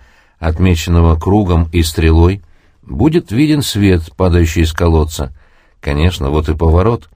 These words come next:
Вот знак, круг, а в круге стрела. Только на этот раз Цзиньфын не зайдет к старушке. Пускай та даже не знает, что она тут пробегала.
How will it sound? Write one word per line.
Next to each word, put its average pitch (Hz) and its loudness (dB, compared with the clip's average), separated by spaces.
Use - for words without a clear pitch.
Вот 139 -2
знак, 92 -2
круг, 170 -2
а 101 -4
в - -6
круге 165 0
стрела. 78 -2
Только 80 0
на 80 4
этот 82 0
раз 104 -4
Цзиньфын 110 -2
не 143 0
зайдет 117 0
к - -10
старушке. 73 -2
Пускай 87 -2
та 95 -4
даже 87 0
не 95 2
знает, 104 -2
что - -4
она 85 4
тут 82 -2
пробегала. 80 0